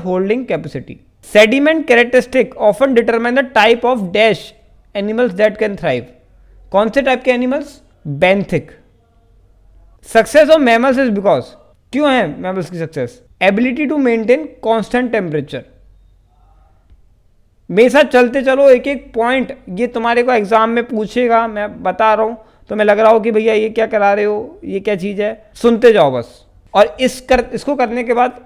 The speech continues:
कोई भी क्वेश्चन उठा लेना, एमसीक्यू प्रैक्टिस की किताब उठा लेना, तुम्हें केवल यही याद आएगा कि मैंने, अच्छा ये इसमें ये था, ये था, एक एक चीज़ कवर हो रही होगी तुम्हारी यहाँ पे।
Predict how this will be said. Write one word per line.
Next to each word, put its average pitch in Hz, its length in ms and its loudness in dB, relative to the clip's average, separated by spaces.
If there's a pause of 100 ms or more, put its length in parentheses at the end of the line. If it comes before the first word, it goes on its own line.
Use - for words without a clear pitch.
कोई 247 180 4
भी 285 100 -2
क्वेश्चन 247 320 0
उठा 208 200 -2
लेना, 226 240 -4
एमसीक्यू 208 320 -4
प्रैक्टिस 208 360 -6
की 233 120 -10
किताब 202 240 -2
उठा 185 160 -6
लेना, 202 220 -10
तुम्हें 214 300 -8
केवल 214 260 -4
यही 214 200 -2
याद 196 140 -2
आएगा 190 180 -2
कि 208 200 -10
मैंने, 180 340 -8
अच्छा 190 220 -8
ये 180 500 -4
इसमें 170 220 -14
ये 165 160 -8
था, 160 120 -2
ये 151 160 -4
था, - 260 -12 (340)
एक 214 120 -2
एक 262 180 -6
चीज़ 254 180 -4
कवर 220 220 0
हो 170 80 0
रही 147 120 -4
होगी 135 180 -6
तुम्हारी 123 300 -12
यहाँ 120 120 -14
पे। - 140 -20